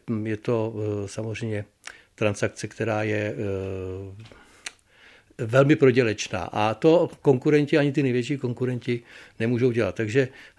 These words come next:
eh, čínské produkty posilujou nejen v Číně, ale v současné době nejen v Asii, ale třeba i začínají posilovat Brazílii a, eh, ta obava, kterou vznesly americké úřady,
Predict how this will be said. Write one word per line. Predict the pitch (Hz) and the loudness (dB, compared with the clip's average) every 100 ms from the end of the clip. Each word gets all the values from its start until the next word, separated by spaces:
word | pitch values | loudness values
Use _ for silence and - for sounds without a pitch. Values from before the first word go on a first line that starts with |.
| - 107 101 | -4 -2 -2
eh, | |
čínské | 104 131 131 131 - 151 | -2 -2 -2 -2 0 0
produkty | 139 131 135 - | 2 2 0 -4
posilujou | 143 123 - 135 139 139 | -6 -6 -6 0 4 4
nejen | 127 131 | 4 0
v | 117 | -4
Číně, | - - 120 120 | -10 -6 -2 -2
ale | 127 123 | -2 -2
v | |
současné | 117 120 120 - 120 | -4 -4 -4 -4 -4
době | 117 117 | -2 -2
nejen | 117 | -2
v | 113 | -4
Asii, | 120 101 98 110 120 | -4 -4 -4 -4 -2
ale | 131 107 | -2 -4
třeba | 104 - 113 113 | -6 -8 -8 -8
i | 101 - - _ - | -10 -12 -20 _ -8
začínají | 107 - 110 107 104 | -6 -4 -4 -4 -6
posilovat | 107 - 117 104 | -8 -8 -6 -4
Brazílii | 90 104 98 104 107 110 110 | -4 -4 -4 -6 -4 -6 -6
a, | - 95 98 _ - - _ _ | -8 -10 -10 _ -20 -20 _ _
eh, | 107 95 95 92 95 104 104 | -8 -8 -8 -10 -12 -14 -12
ta | - | -8
obava, | 123 127 165 180 | -2 4 6 6
kterou | 175 - 143 147 | 4 2 2 2
vznesly | 131 127 131 - 160 | 2 0 0 2 0
americké | 127 139 139 - 139 | 2 0 -2 -2 -2
úřady, | 117 110 147 135 | 0 -2 0 0